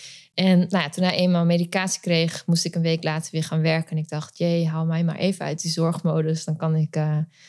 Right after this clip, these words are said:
zelf weer een beetje bijkomen." Maar dat gebeurde niet.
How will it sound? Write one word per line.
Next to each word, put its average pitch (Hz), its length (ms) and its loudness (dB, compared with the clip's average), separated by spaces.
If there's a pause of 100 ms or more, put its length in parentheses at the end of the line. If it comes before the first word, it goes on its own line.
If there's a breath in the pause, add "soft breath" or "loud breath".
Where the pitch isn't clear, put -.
(160 soft breath)
zelf 180 320 -2
weer 180 100 2
een 170 60 4
beetje 160 280 2
bijkomen." 160 580 2
Maar 170 120 4
dat 180 160 0
gebeurde 175 420 0
niet. 170 300 2